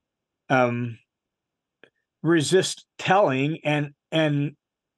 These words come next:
asking questions. That's implied in the graciousness and the helping them think it through. So often we wanna just, we wanna keep them in our camp rather than keep them with Jesus.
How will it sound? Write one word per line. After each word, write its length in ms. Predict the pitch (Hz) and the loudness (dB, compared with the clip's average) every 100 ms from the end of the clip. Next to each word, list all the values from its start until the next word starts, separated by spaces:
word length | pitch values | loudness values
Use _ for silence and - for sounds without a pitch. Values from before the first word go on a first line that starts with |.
| - | -2
asking 500 | 147 156 156 - 156 | 0 0 -2 -4 -4
questions. 640 | 139 196 196 - 101 - - | 0 0 0 -10 -14 -12 0
That's 340 | 139 156 143 | 2 2 0
implied 500 | 160 135 156 185 160 | -2 0 2 4 4
in 100 | 131 | 2
the 80 | 127 | -2
graciousness 1080 | 117 143 165 165 151 139 - 117 110 - - - | 0 2 2 0 -4 -6 -8 -8 -8 -10 -12 -4
and 420 | 139 131 131 127 | 0 0 0 0
the 300 | 131 127 123 _ _ _ _ _ | 2 0 -2 _ _ _ _ _
helping 320 | 156 156 151 | 0 0 0
them 160 | 147 135 | 0 -2
think 480 | - - 185 175 160 | -6 -4 -2 0 0
it 180 | 143 - | -2 -4
through. 640 | 196 196 139 107 117 165 | 0 2 2 -2 -6 -8
So 260 | - 202 175 | -2 2 4
often 300 | 160 202 151 | 4 2 0
we 120 | 139 | 0
wanna 240 | 135 139 | 2 0
just, 380 | 120 123 - _ _ _ _ _ - 143 _ _ _ _ _ _ _ 160 | -2 -4 -6 _ _ _ _ _ -14 -14 _ _ _ _ _ _ _ -2
we 80 | |
wanna 240 | 147 196 170 | 2 2 0
keep 320 | - - - | 0 0 2
them 160 | 220 190 | 2 4
in 100 | 170 | 4
our 160 | 170 | 2
camp 480 | - 196 226 127 127 | 0 -2 0 0 2
rather 200 | 156 143 | 2 2
than 100 | 139 | 0
keep 240 | 139 185 156 | -6 -4 -2
them 120 | 139 | 0
with 180 | 131 104 | -2 -2
Jesus. 720 | 156 220 165 101 127 - | -2 -2 -2 -6 -10 -12